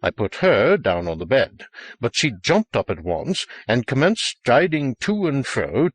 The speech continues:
to and fro, wringing her hands. Now, what is it? I said, determined to be reasonable. Not in that tone of voice,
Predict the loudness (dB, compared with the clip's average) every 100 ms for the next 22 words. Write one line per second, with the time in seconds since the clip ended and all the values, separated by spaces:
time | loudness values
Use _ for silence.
0 | 0 0 2 2 0 -2 -6 -2 -2 0
1 | 0 2 2 2 4 4 2 -2 -8 -12
2 | -14 _ _ _ _ _ _ _ _ _
3 | _ _ _ _ _ _ -20 -6 -2 2
4 | 6 6 8 6 4 2 4 4 2 -8
5 | 0 0 2 -6 -4 -4 -4 -8 -6 -4
6 | -2 -4 -4 -4 -4 -2 -2 0 -2 -4
7 | -4 -2 -4 -4 -2 0 -2 -6 _ _
8 | _ _ -20 -20 _ _ 0 2 2 -6
9 | -18 _ -2 0 2 0 -6 -4 -2 -2
10 | 2 2 2 0